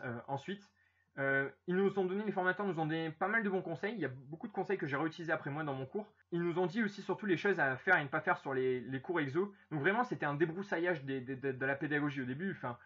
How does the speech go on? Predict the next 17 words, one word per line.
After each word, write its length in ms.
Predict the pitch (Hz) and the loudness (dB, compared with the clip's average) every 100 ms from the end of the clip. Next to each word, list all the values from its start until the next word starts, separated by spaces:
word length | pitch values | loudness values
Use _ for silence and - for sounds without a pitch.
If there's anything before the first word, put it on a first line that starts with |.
| - | -10
on 100 | 139 | 2
arrive, 200 | 143 185 | 4 6
on 120 | 175 135 | 2 -2
sort 260 | 131 151 | -4 -4
de 60 | 120 | -2
prépa, 220 | 135 185 | -2 0
on 160 | 180 135 | 0 -2
n'est 100 | 120 | -4
pas 120 | 160 | -6
du 120 | 147 | -6
tout 100 | 160 | -8
bon 160 | 143 131 | -8 -6
pédagogue. 400 | 135 127 160 185 - _ | -2 0 0 -2 -16 _
Donc 120 | 131 | -6
ils 60 | 151 | -4
nous 120 | 139 | -2
ont 220 | 160 135 | -2 -4